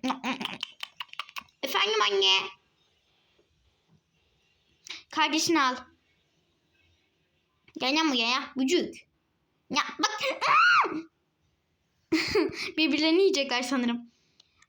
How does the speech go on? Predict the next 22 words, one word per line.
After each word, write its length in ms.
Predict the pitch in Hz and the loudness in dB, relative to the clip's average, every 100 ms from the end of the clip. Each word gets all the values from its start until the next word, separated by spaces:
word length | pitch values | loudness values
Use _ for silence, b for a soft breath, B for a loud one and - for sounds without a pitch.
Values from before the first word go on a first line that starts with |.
| _ - | _ 0
Anneciğim 420 | 302 370 415 392 | 4 4 4 2
yapmayın. 840 | 370 381 415 403 370 359 381 381 _ - - - | 2 2 2 2 2 2 0 -4 _ -20 -20 -4
Oğlum. 460 | 185 370 403 - - _ _ _ _ _ _ 262 | 2 4 2 0 -8 _ _ _ _ _ _ 0
Dondurmanı 420 | 311 320 370 370 | 2 4 4 4
geri 180 | 359 349 | 2 2
alırım. 280 | 320 226 220 - _ _ _ - - | 2 0 -6 -14 _ _ _ -14 -6
Ay 100 | 254 233 - | -6 -6 -10
anne, 520 | - 294 466 605 453 - | 0 2 2 -2 -6 -10
baba 220 | 247 311 640 | -4 -2 2
ben 200 | 466 523 | 2 2
bir 60 | 403 | 0
şey 140 | 403 719 | 0 2
yapmıyorum. 800 | 302 392 659 427 339 294 277 277 _ _ _ _ _ _ _ _ _ _ | 0 0 0 2 4 2 0 -6 _ _ _ _ _ _ _ _ _ _
Kızım 180 | - 349 | -2 0
sen 200 | 370 415 | 2 2
de 40 | 415 | 4
yapma. 540 | 427 370 285 302 - _ _ _ _ _ _ _ _ _ _ _ _ _ _ _ - | 2 2 2 0 -8 _ _ _ _ _ _ _ _ _ _ _ _ _ _ _ -20
Uf, 320 | - - - | -20 -16 -4
tamam 360 | 359 427 427 | 0 2 2
baba 180 | 277 247 | 2 0
ya. 420 | 247 247 233 269 B B B B _ _ | 0 2 4 2 B B B B _ _
Baba 120 | - | -2